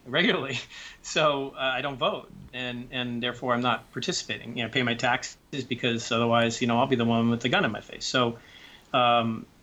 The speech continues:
there's compliance and then there's active compliance. And when you're voting, you're actively complying.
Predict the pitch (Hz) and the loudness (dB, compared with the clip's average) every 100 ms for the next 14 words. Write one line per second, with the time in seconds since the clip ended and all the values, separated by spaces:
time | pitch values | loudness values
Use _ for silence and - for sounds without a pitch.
0 | - 127 131 123 117 - - - 123 135 | -12 0 2 2 0 -4 -6 -6 -2 2
1 | 135 139 143 - - - 123 120 120 117 | 4 2 0 -8 -12 -12 -8 -6 -4 -4
2 | 113 151 - - _ 120 - 117 123 - | 0 0 -2 -10 _ -12 -10 -12 -8 -8
3 | - - - - 123 120 117 117 117 117 | -10 -10 -12 -12 -10 -6 -4 -4 -2 0
4 | 120 117 120 113 120 123 127 139 202 - | 2 4 4 4 4 6 6 4 0 -2
5 | 120 120 131 - 143 143 131 147 151 196 | 0 2 2 0 0 -2 0 0 2 0